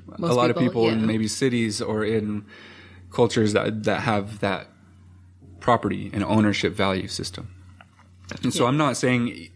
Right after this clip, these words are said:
Speaker 2: that's wrong necessarily. Of, it obviously has caused a lot of damage in the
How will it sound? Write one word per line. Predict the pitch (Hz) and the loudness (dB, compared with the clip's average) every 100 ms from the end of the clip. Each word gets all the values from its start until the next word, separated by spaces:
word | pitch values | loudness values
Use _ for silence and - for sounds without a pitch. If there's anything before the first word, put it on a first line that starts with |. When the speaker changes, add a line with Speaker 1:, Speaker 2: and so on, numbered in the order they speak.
| - | -4
Speaker 2:
that's | 110 - | -2 0
wrong | 110 110 117 117 | 2 2 4 2
necessarily. | 104 107 - 101 98 98 - | 0 -2 -2 0 0 0 -2
Of, | 110 104 - - - | -4 -6 -14 -20 -2
it | 127 | 2
obviously | 156 190 170 139 135 127 | 2 2 2 2 2 2
has | 117 | 2
caused | - 123 117 | 2 2 4
a | 120 | 4
lot | 110 101 | 2 0
of | |
damage | 104 110 117 104 101 | 0 2 2 2 0
in | |
the | 101 | -4